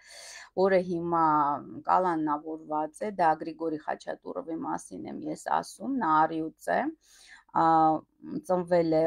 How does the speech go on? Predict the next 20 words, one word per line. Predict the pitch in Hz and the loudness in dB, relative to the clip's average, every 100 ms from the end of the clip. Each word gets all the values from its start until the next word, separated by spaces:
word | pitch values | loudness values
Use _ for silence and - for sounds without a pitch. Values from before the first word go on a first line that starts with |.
| 165 | 0
հուլիսի | 165 196 185 185 - 165 | -4 -4 -2 -4 -4 0
երեսունին, | 160 160 165 165 - 160 165 269 339 | 2 2 2 -2 -4 -4 0 0 2
հազար | 208 170 160 | 0 2 2
նոր | 160 160 165 | 2 2 0
յոթանասուն | 156 185 165 160 170 | -2 -2 0 -2 -2
յոթ | 160 151 | -4 -4
թվականի, | - 156 165 196 320 | -2 -2 -2 -4 -4
ցավոք, | - 165 156 - | -2 -2 -2 -6
մենք | 151 156 | -6 -6
ժամը | 160 139 147 | -6 -4 -4
չգիտենք | - - 156 151 156 165 208 294 320 - - - - - | -8 -16 -10 -10 -2 0 2 0 -2 -12 -16 -16 -16 -12
նրա | - 269 277 | 2 6 6
ծննդյան, | 269 262 262 262 240 262 247 247 240 _ _ - 180 | 6 2 2 0 4 6 6 6 0 _ _ -2 2
բայց, | 202 262 330 330 | 6 6 6 2
ըմ, | 247 233 226 214 - - - 151 156 156 143 117 - - _ _ _ _ _ _ _ _ _ _ | 4 4 4 -4 -8 -12 -4 0 0 0 -4 -8 -12 -20 _ _ _ _ _ _ _ _ _ _
ը, | - 180 | -4 -2
խնդիրը | - 208 208 247 226 | 2 0 2 -2 0
նրանումն | 196 190 190 190 226 277 285 | 2 6 6 6 4 2 4
է, | 285 | 2
որ, | 233 190 214 247 | 0 0 2 2